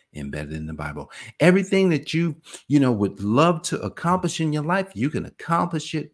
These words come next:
by discovering the truth that's in that book. I'm super excited. Why? I'm super excited today because I know what God's doing.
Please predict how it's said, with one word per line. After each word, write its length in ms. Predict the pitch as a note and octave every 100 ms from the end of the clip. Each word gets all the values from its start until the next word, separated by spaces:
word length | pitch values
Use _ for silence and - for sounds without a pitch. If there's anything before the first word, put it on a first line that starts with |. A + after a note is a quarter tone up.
| _
by 300 | F#2+ F2+ D#2+ - - _
discovering 1080 | F2+ - - - - E3+ D3+ D#3 D#3 D3+ D3+ _ _
the 120 | D#2+
truth 680 | - - - D3 E3 D#3+ - _ _ -
that's 380 | D#2 C#2 - -
in 460 | A#2 C3 C3 C3 A2+
that 280 | G2 G#2+ -
book. 360 | F2 - - - _ _ _ _ _ _ _ _ _ _ _ -
I'm 140 | A#2
super 260 | - - D#2
excited. 440 | - - - - _ _ _
Why? 260 | - - - - _ _ _ -
I'm 140 | G2+
super 240 | A#2+ G#2 F2+
excited 440 | - - - -
today 360 | - - D2+ D2+
because 480 | D#2 - C#2+ D2 - _ _ _ _ _ _ _ - -
I 140 | D3+
know 240 | F#3 C#3
what 220 | C#3 E2 -
God's 420 | - - - -
doing. 360 | - - -